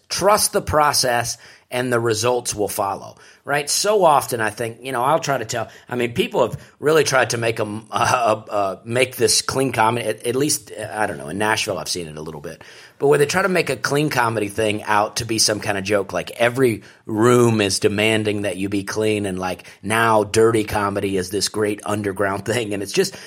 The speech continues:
just not a reality. I mean, dirty comedy still reigns supreme, but, uh, but there's been such a lack of clean comedy for a while that people are desiring it more. More people are saying, "Yes, we'd like to see clean stuff." In my shows that I do, I ask people to be relatively clean because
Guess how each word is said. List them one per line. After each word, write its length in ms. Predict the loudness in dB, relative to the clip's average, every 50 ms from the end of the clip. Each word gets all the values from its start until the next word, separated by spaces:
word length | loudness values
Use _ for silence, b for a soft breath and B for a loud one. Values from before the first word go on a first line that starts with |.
| B B B
just 200 | -8 -4 -2 2
not 160 | 2 2 4
a 40 | 2
reality. 640 | 2 2 4 4 6 6 6 4 2 -2 -4 -6 -8
I 60 | -8
mean, 180 | -6 -6 -2
dirty 240 | 2 4 4 4 2
comedy 400 | 0 0 0 0 0 0 -2 -2
still 320 | -2 -2 0 0 0 2 2
reigns 280 | 0 0 -2 -2 -4 -4
supreme, 420 | -6 -6 -8 -10 -10 -10 -10 -12 B B B B B B B B B
but, 320 | 4 4 4 2 0 -8 _ _ -6
uh, 120 | -2 -2 0
but 320 | 2 2 0 0 0 -2 -2
there's 160 | 0 0 0
been 160 | 0 0 0
such 260 | 2 2 2 2 0
a 60 | -2
lack 420 | -2 -2 2 2 4 4 4 2 -2
of 160 | -6 -6 -6
clean 300 | -6 -4 -2 0 0 0
comedy 560 | 0 0 0 0 -2 -4 -6 -6 -6 -8 -10
for 220 | -10 -6 -4 -2 0
a 80 | 0
while 540 | 0 0 0 2 2 2 2 2 0 -2 -4
that 160 | -4 -6 -6 -4
people 300 | -6 -6 -4 -2 0 0
are 100 | 0 0
desiring 640 | 0 0 2 2 2 4 4 2 2 2 -2 -4
it 100 | -6 -12
more. 240 | -12 -12 -12 -10 -8
More 220 | -4 -2 0 0 0
people 340 | 0 -2 -2 0 2 2
are 60 | 2 2
saying, 400 | 0 0 -2 -2 -2 -6 -8 -8
"Yes, 300 | -6 -4 -2 -2 -2 0
we'd 160 | 0 0 0
like 220 | 2 0 0 0 0
to 60 | 0
see 140 | 0 0 -2
clean 320 | -4 -4 -4 -4 -4 -4
stuff." 380 | -4 0 2 4 2 2 2 -2 B B B B B B B B B B
In 160 | -2 0 2
my 220 | 4 4 4 6
shows 320 | 4 4 4 4 4 2 2
that 100 | 2 2
I 140 | 2 2
do, 180 | 2 4 2 2
I 80 | 2 2
ask 300 | 0 0 0 0 0 -2
people 180 | -2 0 0
to 80 | -2 0
be 140 | 0 -2 0
relatively 640 | 2 4 4 4 4 2 2 0 -4 -2 -4 -4
clean 320 | -4 -4 -6 -6 -4 -4 -4
because 340 | -4 -2 -2 -2 -2 -4